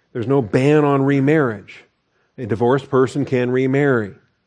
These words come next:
She becomes another man's wife. If the latter husband turns against her and writes her certificate of divorce, puts it in her hand, and sends it out of her hou-, out of his house. So now she's two times divorced. Or if the second husband actually dies.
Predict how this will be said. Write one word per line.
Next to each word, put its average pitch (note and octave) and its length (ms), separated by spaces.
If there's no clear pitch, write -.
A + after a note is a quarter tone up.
She - 120
becomes A2 360
another A2+ 220
man's A#2 300
wife. G#2+ 460
If B2 140
the B2 100
latter E3+ 360
husband B2 420
turns B2 280
against A2+ 420
her A2 80
and G#2+ 100
writes A2+ 260
her A#2 100
certificate G#2+ 460
of G2+ 100
divorce, G#2 340
puts B2+ 240
it A2+ 80
in A2 80
her G#2 80
hand, G2+ 260
and F#2+ 140
sends G#2+ 200
it G#2+ 80
out G#2 140
of F#2+ 60
her G2+ 120
hou-, F#2+ 380
out G#2+ 140
of G2 100
his G#2 180
house. - 380
So A2+ 120
now C3 140
she's C#3 220
two G#3 220
times A#2 380
divorced. G#2+ 500
Or E3+ 580
if C#3 320
the C3 80
second E3+ 300
husband C#3 320
actually D3+ 380
dies. F#3 720